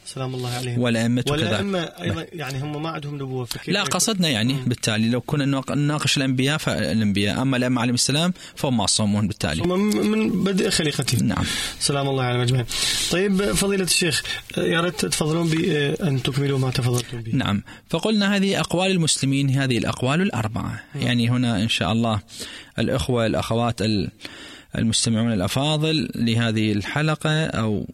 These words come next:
Speaker 2: الذين لديهم هذا الكتاب عقائد الإمامية، لعل الشيخ لم يذكر ذلك وإن، بتفصيل، وإنما ذكر ذلك إجمالاً، آه، يعرف الآن أن الأنبياء، يعني عقيدتنا أو معرفتنا في هذا الموضوع تجاه الأنبياء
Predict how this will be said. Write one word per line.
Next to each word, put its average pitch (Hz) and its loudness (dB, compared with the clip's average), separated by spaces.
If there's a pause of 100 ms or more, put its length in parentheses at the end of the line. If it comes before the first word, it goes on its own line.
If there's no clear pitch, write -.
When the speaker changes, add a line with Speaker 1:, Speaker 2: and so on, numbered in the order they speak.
Speaker 2:
الذين 113 2
لديهم 113 2
هذا 110 2
الكتاب 127 0
عقائد 104 -2
الإمامية، 107 2
لعل 104 0
الشيخ 120 0
لم 127 2
يذكر 120 -2
ذلك 117 0
وإن، 104 0 (340)
بتفصيل، 143 0
وإنما 113 2
ذكر 120 0
ذلك 131 0
إجمالاً، 110 2 (640)
آه، 98 0
يعرف 143 0
الآن 131 0 (400)
أن 123 2
الأنبياء، 117 0
يعني 113 2
عقيدتنا 120 0
أو 120 0
معرفتنا 117 0
في 113 0
هذا 113 0
الموضوع 113 2
تجاه 113 0
الأنبياء 117 2